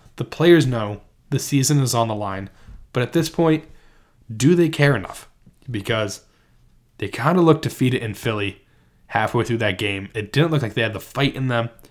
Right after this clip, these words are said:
to get back into it. I know it was close at the end. But when you look at what they had on the field compared to what the Eagles had, they should have won that game handily.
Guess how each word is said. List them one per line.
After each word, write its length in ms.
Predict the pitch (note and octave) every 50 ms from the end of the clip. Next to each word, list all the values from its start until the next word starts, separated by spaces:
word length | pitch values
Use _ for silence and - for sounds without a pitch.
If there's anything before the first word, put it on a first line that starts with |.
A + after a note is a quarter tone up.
| _ _ _ _ _ _
to 120 | - A2
get 280 | - - B2 B2 B2+ D3
back 260 | D3 B2+ B2 - A#2
into 260 | G#2 G#2 - A2+ G#2
it. 80 | G#2 -
I 40 | A2+
know 220 | A2+ B2+ C#3 C#3+
it 40 | C#3
was 120 | B2+ -
close 300 | - - - A#2+ A2+ A2
at 60 | B2 A#2
the 160 | G#2+ G#2 G2+
end. 240 | G2 G2 G2 F#2+ - _ _ _ _ _ _ _ _ _ _ _ _ _ _ _ _ _ _ _ _ _ _
But 120 | - C3 C3
when 120 | D#3+ F#3
you 100 | G3 G3
look 180 | E3+ D#3 C#3+ C#3
at 100 | G#2 G2+
what 180 | A2 G#2 -
they 140 | - A2 G#2+
had 220 | G#2 - A2 G#2+ A2
on 80 | G#2+
the 80 | G#2 G2
field 300 | - - A#2 A2+ A2+ -
compared 300 | A#2+ G#2+ - A2+ A2 A2
to 60 | A2
what 120 | G2+ F#2
the 160 | - G2 - C#3+
Eagles 260 | D3 D3 C#3+ C#3 -
had, 380 | C#3+ C3+ C3 B2+ C3 C3+ - - _ _ _ _ _ _ _
they 80 | - A2
should 280 | - - - - D#3 C#3
have 100 | B2 A#2
won 140 | A#2 A2
that 140 | G#2+ G#2+ G#2
game 180 | - G2+ F#2+ F2+
handily. 600 | - - G#2+ G2+ G2+ G2 F#2 F#2 F#2 E2 -